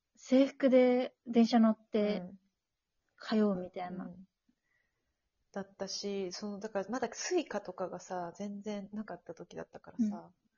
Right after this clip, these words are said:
Speaker 2: 切符買わなきゃいけなかったしさ。
Speaker 1: 確かにね。
Speaker 2: で、切符買ったのになんか
Speaker 1: うんうんうん。
Speaker 2: 練習場所変更、なんかもう電車乗ってる時に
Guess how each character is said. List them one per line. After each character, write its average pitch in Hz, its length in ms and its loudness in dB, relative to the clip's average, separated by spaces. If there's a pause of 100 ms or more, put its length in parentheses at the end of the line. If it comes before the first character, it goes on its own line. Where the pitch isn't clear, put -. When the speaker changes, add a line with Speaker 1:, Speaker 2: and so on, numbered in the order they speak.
(760)
Speaker 2:
切 - 220 -14
符 302 120 -10
買 277 180 -6
わ 262 60 -6
な 262 120 -10
き 202 120 -10
ゃ 180 40 -6
い 180 40 -8
け 185 120 -10
な 170 140 -14
か - 120 -18
っ - 100 -20
た 175 120 -20
し - 60 -16
さ。 - 180 -6
Speaker 1:
確 170 180 -8
か 202 100 -4
に 190 140 -8
ね。 190 220 -12
Speaker 2:
で、 220 100 -4
切 247 240 -12
符 302 120 -10
買 302 180 -8
っ - 20 -8 (140)
た 320 120 -8
の 262 140 -6
に 202 200 -8
な 202 120 -4
ん 214 100 4
か 190 140 0
Speaker 1:
う - 20 -6
ん - 20 -6
う - 40 -6
ん - 20 -2
う - 20 0
ん。 - 20 0
Speaker 2:
練 233 200 0
習 247 220 -2
場 233 140 -4
所 233 160 -8
変 226 280 -8
更、 - 200 -10
な 214 80 -8
ん - 20 -10
か - 100 -20
も 180 100 -12
う - 20 -14
電 220 160 -8
車 233 120 -8
乗 220 100 -8
っ 208 40 -16
て - 160 -12
る 220 80 -10
時 220 300 -12
に 160 220 -16